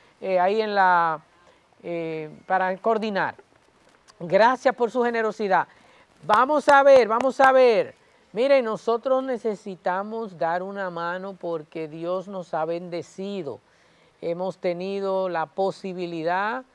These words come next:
de que se nos faciliten las cosas. Esto es un país de turismo,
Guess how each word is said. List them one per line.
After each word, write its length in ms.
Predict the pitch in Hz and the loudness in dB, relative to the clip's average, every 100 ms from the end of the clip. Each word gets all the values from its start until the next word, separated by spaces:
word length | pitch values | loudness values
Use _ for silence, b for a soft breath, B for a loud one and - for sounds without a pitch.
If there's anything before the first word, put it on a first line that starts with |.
| b b _ | b b _
de 720 | 151 135 170 180 202 220 226 - _ _ - - 170 208 208 - | -18 -8 -6 -4 -4 -6 -8 -12 _ _ -20 -20 -20 -20 -20 -14
que 100 | 180 | -10
se 100 | 208 | -8
nos 160 | 185 | -4
faciliten 500 | 220 190 220 247 269 | -6 -6 -12 -10 -8
las 140 | 269 226 | -8 -8
cosas. 400 | 294 320 233 190 | -6 -6 -6 -10
Esto 160 | 202 | -10
es 60 | 208 | -16
un 140 | 208 | -14
país 340 | - 185 202 196 | -6 -6 -6 -8
de 120 | 185 | -10
turismo, 1000 | 151 147 196 254 247 214 220 226 220 | -10 -12 -8 -8 -10 -10 -8 -6 -6